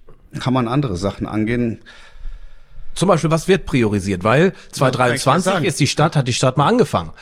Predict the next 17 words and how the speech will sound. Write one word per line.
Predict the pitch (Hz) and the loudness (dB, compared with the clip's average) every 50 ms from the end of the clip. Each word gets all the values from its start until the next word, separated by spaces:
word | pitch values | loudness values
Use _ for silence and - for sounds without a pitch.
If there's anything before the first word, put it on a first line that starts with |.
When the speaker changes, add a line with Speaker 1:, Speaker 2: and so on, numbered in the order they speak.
| - - - - | -20 -20 -10 0
Speaker 2:
äh, | - 120 120 | 2 2 4
das | 120 120 110 - | 4 2 0 0
anzugehen. | - 127 120 - - 120 98 107 95 90 92 | -2 -2 -2 0 -2 -2 -2 0 -2 0 0
Jetzt | 110 139 - - | 0 0 0 2
zweitausendsechsundzwanzig | - 147 123 135 143 - - 127 - - 151 165 156 185 135 135 | 2 2 2 2 0 0 -4 -4 0 2 2 2 2 0 2 2
heißt | 147 151 147 - | 2 2 4 2
es, | 151 139 | 2 2
machen | 135 107 104 107 104 101 | 2 0 0 0 -2 0
wir | 98 | 0
nicht | 98 98 98 - | 0 0 0 2
mehr, | 131 123 139 151 - - - - | 2 2 2 2 0 -6 -16 -8
keine | - - 120 120 123 - | -2 -2 0 0 0 0
Kapazitäten, | - 117 - 120 104 - 113 104 - 110 104 - 101 92 | -2 0 0 0 0 0 -2 0 2 0 0 0 0 0
weiterhin | 107 117 156 185 - 202 160 131 147 151 | 2 2 2 2 2 2 2 4 2 2
keine | 135 131 135 131 127 - | 2 2 2 2 2 0
Kapazitäten | - 127 - 120 110 - - 110 - 120 117 110 - 95 | 0 0 0 0 -2 0 -2 -2 0 0 0 0 0 -2
dafür. | 90 90 - - 90 85 - | -2 -4 -4 -4 -6 -6 -6